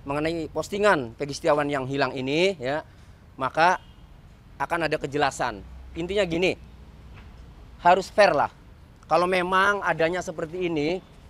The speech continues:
bukti-bukti ini, ya biarkan harus fair. Kalau memang harus sampai ke pengadilan, biarlah nanti hakim yang menentukan.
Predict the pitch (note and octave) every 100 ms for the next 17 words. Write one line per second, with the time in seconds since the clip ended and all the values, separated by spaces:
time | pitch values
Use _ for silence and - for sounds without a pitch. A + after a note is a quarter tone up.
0 | - C3+ D#3 D3+ D3 F3+ E3 E3+ F3 G#3
1 | A3 A3+ F#3 F#3+ - E3 A#2 - - -
2 | - - F3+ G3 G#3 G#3+ G#3 G#3 G#3+ G#3
3 | G#3+ G#3+ G#3+ G3+ G#3+ A3+ G#3 F3+ G#3 F#3+
4 | F3+ E3+ D#3+ - F3+ E3+ D#3+ D#3+ D#3 D#3
5 | A#2